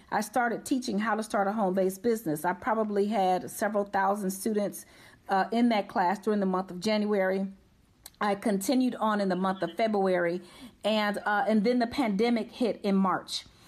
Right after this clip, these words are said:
And the, uh, S B A, uh, then came out and said, "Everybody who started their business by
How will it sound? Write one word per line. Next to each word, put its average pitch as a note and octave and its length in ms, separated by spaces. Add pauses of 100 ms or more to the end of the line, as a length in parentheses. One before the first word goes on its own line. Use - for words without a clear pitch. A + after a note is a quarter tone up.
(320)
And G#3 380
the, G#3 320
uh, G3+ 300
S C4 240
B A#3+ 240
A, F3+ 340 (100)
uh, F#3 240
then A#3 360
came G#3+ 340
out F#3+ 160
and F#3 140
said, F#3+ 180
"Everybody B3 480
who A#3 160
started G#3+ 380
their G3+ 100
business G3 420
by E3+ 360